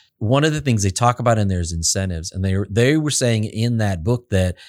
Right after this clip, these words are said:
um, that when you provide some sort of performance-based incentive for,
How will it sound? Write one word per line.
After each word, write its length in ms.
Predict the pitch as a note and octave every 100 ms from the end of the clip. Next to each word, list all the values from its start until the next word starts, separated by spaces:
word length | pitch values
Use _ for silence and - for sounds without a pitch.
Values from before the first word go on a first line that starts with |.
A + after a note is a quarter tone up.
| - _ _ -
um, 360 | G2+ F#2 F2
that 160 | D#2+ F#2+
when 140 | G2+ G2+
you 140 | A#2+
provide 500 | D3 C3 C#3 A#2+ G#2
some 320 | - - A#2
sort 380 | A#2 - A2 G#2+
of 260 | G2 F#2 -
performance-based 1040 | G#2 - G#2+ A2 G#2+ - G2 G2 F#2 -
incentive 720 | G2 F2+ - G#2+ G#2+ G2+ F2+ F2
for, 540 | - F#2+ F#2 F#2